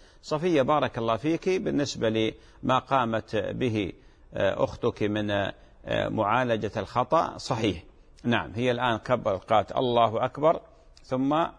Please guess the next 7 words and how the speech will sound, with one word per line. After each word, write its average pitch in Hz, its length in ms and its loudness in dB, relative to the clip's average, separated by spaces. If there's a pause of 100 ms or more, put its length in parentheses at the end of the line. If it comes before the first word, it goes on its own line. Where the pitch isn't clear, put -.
شرعت 131 420 2
في - 80 -10
الركوع 120 460 0
مباشرة، 113 880 2 (480)
آه، 107 260 2
ونسيانا 113 840 0
للفاتحة، 113 800 0